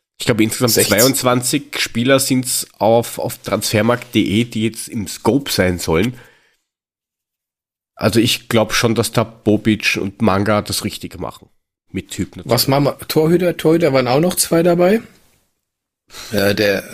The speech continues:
Speaker 2: Fla-, Fla-, Flachtimos?
Speaker 1: Flachtimos?
Speaker 2: Flachtimos?
Speaker 1: Ist
Speaker 2: Griechischer Name, aber der ist kein Grieche, oder?
Speaker 1: Ähm, Grieche und ich glaub sogar Deutscher.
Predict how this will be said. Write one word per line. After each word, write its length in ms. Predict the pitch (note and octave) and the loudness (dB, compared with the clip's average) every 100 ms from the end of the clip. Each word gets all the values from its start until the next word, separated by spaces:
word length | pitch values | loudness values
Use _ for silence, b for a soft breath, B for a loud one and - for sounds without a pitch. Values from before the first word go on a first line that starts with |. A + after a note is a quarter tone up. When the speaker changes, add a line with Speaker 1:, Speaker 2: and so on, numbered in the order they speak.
| - | -10
Speaker 2:
Fla-, 460 | - - B2 G#2 - | -6 0 2 0 -2
Fla-, 320 | - B2+ - | -2 0 -2
Flachtimos? 1080 | - - A#2 - - F3 E3+ A#3 - - - _ _ _ _ _ _ _ _ _ _ _ | -4 -2 0 -2 -2 2 2 2 -2 -4 -8 _ _ _ _ _ _ _ _ _ _ _
Speaker 1:
Flachtimos? 600 | - A#2 A2+ A2 E3 D3+ | -2 0 2 2 2 2
Speaker 2:
Flachtimos? 440 | C#3 E3+ - - _ E2 G2 _ _ _ _ _ _ _ _ _ _ _ _ _ _ _ _ _ _ _ _ _ _ _ _ _ _ | 0 0 -2 -6 _ -20 _ _ _ _ _ _ _ _ _ _ _ _ _ _ _ _ _ _ _ _ _ _ _ _ _ _ _
Speaker 1:
Ist 280 | - D#3 - | -6 -4 -2
Speaker 2:
Griechischer 340 | D3+ E3 D#3 C#3 | 0 2 2 0
Name, 280 | C3 E3 | 0 2
aber 160 | D#3+ C3+ | 2 2
der 100 | B2 | 2
ist 120 | D3 | 0
kein 160 | - A2 | 0 -2
Grieche, 320 | - G2+ G2+ | 0 0 2
oder? 260 | F#2 F3 F#3 B B B _ _ _ | 2 0 -2 B B B _ _ _
Speaker 1:
Ähm, 580 | A2 A#2 A#2 A#2+ A#2+ B2 | -4 0 2 2 0 -4
Grieche 480 | - A#2+ C#3 - D3+ | -8 -4 -4 0 -2
und 420 | G#2+ A#2+ B2 B2 _ - - _ _ _ _ _ _ _ _ _ _ _ _ _ _ _ _ _ _ | 0 -2 -2 -6 _ -20 -20 _ _ _ _ _ _ _ _ _ _ _ _ _ _ _ _ _ _
ich 80 | _ | _
glaub 160 | G2+ - | -10 -6
sogar 220 | D3+ C#3+ | -2 -4
Deutscher. 500 | - C#2+ F2 - - | 0 -2 -2 -6 -12